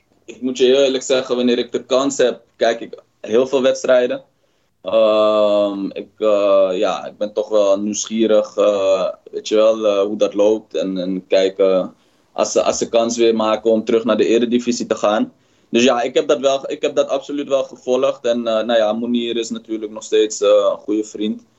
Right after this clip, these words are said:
Dus, eh, ook naar hem, eh, kijk ik dan. En, eh, en ook met Sid. Dus, eh, ja,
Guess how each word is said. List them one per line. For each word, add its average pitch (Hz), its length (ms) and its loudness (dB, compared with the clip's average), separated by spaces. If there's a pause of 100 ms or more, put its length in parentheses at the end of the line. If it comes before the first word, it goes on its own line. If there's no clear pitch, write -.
(260)
Dus, - 320 -2
eh, 98 520 4
ook 98 140 -4
naar 95 180 -4
hem, 95 220 -2
eh, 92 300 0 (120)
kijk 92 240 0
ik - 120 -20
dan. 95 260 -2 (120)
En, 95 240 -4
eh, 92 100 2
en 92 120 -2
ook 95 120 -4
met 90 140 -4
Sid. - 360 -2 (600)
Dus, 95 320 -2
eh, 92 420 0
ja, 92 280 0